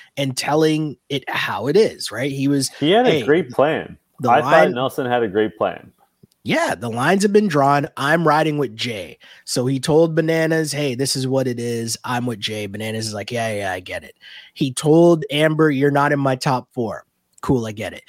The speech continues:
Speaker 1: He told Darrell straight up, like, "Hey, Darrell, I respect you, but this is what it is." Darrell says, "You know what? You seem to have it figured out. All good." So I don't, my biggest question in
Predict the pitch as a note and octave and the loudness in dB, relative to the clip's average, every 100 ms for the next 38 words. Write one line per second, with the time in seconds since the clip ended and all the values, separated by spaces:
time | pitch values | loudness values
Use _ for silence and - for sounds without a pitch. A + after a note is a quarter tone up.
0 | - - C3 E3+ E3 E3+ C#3+ C3 G3 D#3 | -16 -4 0 6 6 6 2 4 4 4
1 | D3 F3 _ _ _ _ _ - - - | 2 -2 _ _ _ _ _ -16 -8 -2
2 | E3+ E3 F#3 C#3 C3 F3 D3+ C3 D#3 C3+ | 2 4 2 2 0 0 0 2 2 2
3 | B2+ D3+ - - D3+ - E3+ E3 D3+ A2+ | 2 2 0 0 -2 -2 0 2 2 0
4 | C#3 C3+ C3+ C3+ C3 B2+ E3 F#3 C#3+ B2+ | -4 -2 -2 0 0 0 2 2 2 -2
5 | C3 - C3+ B2+ E3+ G#3 B3 A3+ - _ | -2 -2 -2 0 2 4 4 0 -6 _
6 | _ _ - D#3+ F#3 F3 D#3+ E3 D3 E3 | _ _ -6 -2 0 2 0 -2 -2 -2
7 | E3+ F3+ F#3 - C#3 C3+ B2 G#2+ D#2+ _ | 2 2 0 -2 0 0 -2 -8 -10 _
8 | _ _ _ _ _ _ - - F3 A3 | _ _ _ _ _ _ -4 0 2 4
9 | A#3+ A#3+ E3 D3 _ C3+ D3+ F3 G#3+ F#3 | 4 2 -2 -12 _ -4 0 0 -2 -2
10 | B2 F3+ G3 F#3 - C#3+ D#3 - F3 - | 2 2 2 -2 -2 0 0 -2 -2 -2
11 | D3 | -4